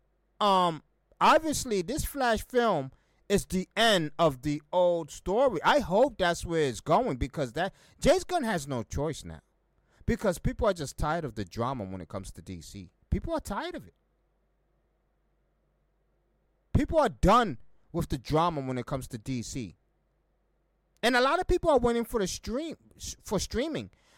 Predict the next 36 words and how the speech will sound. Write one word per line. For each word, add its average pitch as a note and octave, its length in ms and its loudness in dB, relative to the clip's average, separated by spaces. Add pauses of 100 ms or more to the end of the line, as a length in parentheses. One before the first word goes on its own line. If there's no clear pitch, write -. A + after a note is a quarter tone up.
And G#3 200 4
you B3+ 80 -2
know D4 100 0
what's D4+ 160 -4
gonna B3+ 180 -2
be E3 140 -4
funny? C3+ 460 -6
A C3 100 -4
lot D#3+ 240 2
of A3 100 -6
people A3 240 0
are F#3 60 2
gonna F3 160 -2
wait D3 220 -4
for C#3+ 100 -10
streaming E3+ 480 -8
and C#3 140 -6
they're C3+ 40 -8
gonna C#3+ 200 -4
realize C3 420 -4
that G2+ 160 -8
this C3 160 -10
film B2 320 -8
was G2+ 180 -10
actually G#2+ 360 -10
a F#2 40 -8
fantastic G2 680 -12
film. F2+ 240 -18 (300)
Isn't C4+ 260 -4
that E4+ 160 -6
funny? A3 340 -4 (360)
A E3+ 100 2
lot B3+ 160 6
of C4+ 60 2
people C#4 160 -4
are - 20 -6